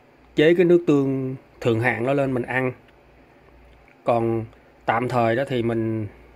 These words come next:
chỉ có ướp với muối thôi, ngoài ra không có tiêu, không có gì hết á. Đó thì, à, mình chờ có khoảng chừng mười phút nữa mình chiên cho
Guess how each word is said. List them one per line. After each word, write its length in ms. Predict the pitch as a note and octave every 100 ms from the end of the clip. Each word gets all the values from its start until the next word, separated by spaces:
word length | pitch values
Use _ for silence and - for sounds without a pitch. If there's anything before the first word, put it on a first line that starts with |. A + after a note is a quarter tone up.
| _ _ _ _
chỉ 220 | B2 - -
có 280 | C#3+ D3 -
ướp 200 | E3 F3
với 100 | D#3+
muối 280 | D#3+ D#3 E3+
thôi, 140 | F3 C3+
ngoài 280 | B2 A2 A2+
ra 100 | B2+
không 200 | C3 C#3
có 80 | D3
tiêu, 220 | D3+ C#3+
không 160 | B2+ C#3+
có 60 | D#3+
gì 200 | D3 A#2
hết 180 | C3
á. 60 | E3 - _ _ _ _ - - - _ _ -
Đó 180 | D3 D#3
thì, 480 | C#3 B2 A#2+ A2+ A2+ - - - _ _ _ _ _ _ _ -
à, 280 | B2+ A#2
mình 220 | A#2 A2+ A2
chờ 300 | A#2 A2 G#2
có 80 | C3
khoảng 300 | A2+ G#2+ C#3
chừng 240 | C3+ A#2
mười 200 | A2+ A2
phút 240 | G#2+ D#3+ C#3
nữa 200 | B2 C3+
mình 240 | B2+ A2
chiên 300 | B2 C3+ B2+ A#2 -
cho 420 | C#3 B2 B2 A#2+